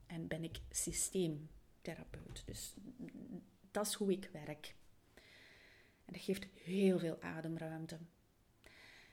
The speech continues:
Iedereen, waarom? Omdat iedereen kan deze patronen leren zien en begrijpen. Ehm, daar, daar, daarover nadenken en voelen,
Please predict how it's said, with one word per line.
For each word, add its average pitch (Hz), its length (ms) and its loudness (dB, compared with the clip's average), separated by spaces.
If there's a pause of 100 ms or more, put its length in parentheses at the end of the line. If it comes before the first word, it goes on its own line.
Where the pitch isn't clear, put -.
(1400)
Iedereen, 208 640 12
waarom? 196 320 6
Omdat 196 260 4
iedereen 226 560 12
kan 180 200 6
deze 180 300 6
patronen 185 580 4
leren 170 320 2
zien 208 480 6
en 175 140 -2
begrijpen. 190 840 6 (680)
Ehm, 160 540 -2
daar, 170 280 -2 (100)
daar, - 320 -8 (100)
daarover 160 580 -4
nadenken 196 880 6
en 170 180 0
voelen, 214 520 10